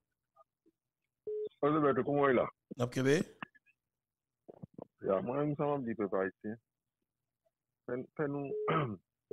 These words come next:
Speaker 1: fais nous prendre bagage. Pourquoi nous pas qu'à en parler encore? Nous pas qu'à en parler ensemble avec eux encore pour nous, là. Comme dit Mounio, les vivants ensemble, ma,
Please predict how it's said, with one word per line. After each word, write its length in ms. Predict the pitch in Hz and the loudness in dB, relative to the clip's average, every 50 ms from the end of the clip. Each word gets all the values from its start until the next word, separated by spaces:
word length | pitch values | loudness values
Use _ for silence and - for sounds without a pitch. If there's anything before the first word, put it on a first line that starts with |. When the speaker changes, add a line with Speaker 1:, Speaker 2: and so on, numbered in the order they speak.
| 427 427 427 427 - _ _ _ _ _ _ - | -6 -6 -6 -6 -8 _ _ _ _ _ _ -6
Speaker 1:
fais 100 | 151 156 | -4 -4
nous 100 | 170 160 | -4 -4
prendre 160 | 147 147 131 | -4 -2 0
bagage. 380 | 127 117 110 110 104 107 113 110 - | 0 2 2 0 0 -2 -4 -8 -12
Pourquoi 400 | - 120 - _ 190 175 156 139 | -18 -20 -14 _ -6 -4 -4 -4
nous 100 | 131 127 | -4 -6
pas 80 | 131 123 | -6 -6
qu'à 120 | 120 117 | -6 -6
en 140 | 110 110 104 | -4 -6 -6
parler 300 | - - 107 101 92 87 | -6 -4 -4 -4 -4 -6
encore? 320 | 87 87 85 - - 73 - _ _ _ _ _ - | -8 -10 -12 -14 -18 -20 -20 _ _ _ _ _ -8
Nous 240 | - - 427 427 | -6 -4 -4 -6
pas 80 | 226 240 | -6 -8
qu'à 180 | - - 165 160 | -6 -6 -6 -6
en 60 | 151 | -6
parler 340 | - 147 135 127 220 214 - | -6 -6 -6 -6 -6 -6 -4
ensemble 260 | 214 104 95 95 92 | -4 -4 -4 -6 -6
avec 180 | 90 85 90 92 | -8 -8 -10 -12
eux 60 | 98 | -12
encore 260 | 95 90 - - - | -12 -14 -16 -20 -20
pour 120 | _ - 76 | _ -20 -20
nous, 100 | 71 69 | -18 -18
là. 240 | - - - - - _ _ _ _ _ _ _ _ _ _ _ _ _ _ | -20 -20 -20 -20 -20 _ _ _ _ _ _ _ _ _ _ _ _ _ _
Comme 140 | - 143 127 | -4 -4 -2
dit 60 | 123 | -2
Mounio, 440 | 117 110 104 101 104 104 110 113 - _ _ _ _ _ _ _ _ _ - | -2 -2 -2 0 0 -2 -2 -4 -8 _ _ _ _ _ _ _ _ _ -4
les 140 | 139 170 175 | -2 0 0
vivants 260 | 156 143 143 127 143 | 0 -2 -2 -2 -2
ensemble, 420 | 127 - - 110 107 107 107 107 107 - _ _ _ _ _ _ - | -2 -2 -2 -4 -2 -2 -4 -6 -8 -12 _ _ _ _ _ _ -6
ma, 140 | 135 131 | -6 -6